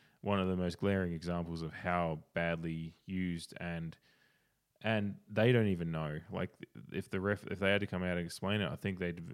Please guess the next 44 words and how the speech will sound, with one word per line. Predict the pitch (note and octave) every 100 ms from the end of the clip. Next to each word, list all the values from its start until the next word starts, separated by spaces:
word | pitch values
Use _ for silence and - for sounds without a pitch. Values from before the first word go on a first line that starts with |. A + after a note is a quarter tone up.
| D#2+
essentially | G2 F#2+ - G2 - F#2+
just | E2+ -
be |
like, | F2+ E2 - _ _ _ _ _ _ _ - - - G1+ - _ -
they | F#2+
wouldn't | A#2+ D3+ A#2+
have | C#3
an | E3
explanation. | G#2 - D#2+ D#2+ - D#2+ - - G#2+
Or | A2+
they'd | A2 G2+ -
make | G#2 A2+
something | - F#2+ F2+
up | A2 G2
and, | F2 E2+
and, | C#2 E2+ E2
and | G2+ F#2+
then | F#2
the | E2+
video | F#2+ F#2+ F2+
would | E2+
just | F2+ F2 -
tell | - F#2 F2+
a |
different | F2 F2 F2+
story | - F2 F2
anyway. | G2 F2+ D#2+
So, | E2 - D#3+ - _ _ _ _ _ _ _
yeah, | A2 A2 E2+ - _ _ _ _ _ _ _ -
it's | A#2 A2+
gonna | B2 G#2+
be |
a | G2
rough, | F2+ E2+ - -
rough | F#2 E2+ E2+
year | E2
for | -
that. | D#2+ D2 - -
Um, | E2+ E2 E2+
rough | F#2+ -
couple | G2 - E2+
of |
years, | - -
possibly. | E2+ - -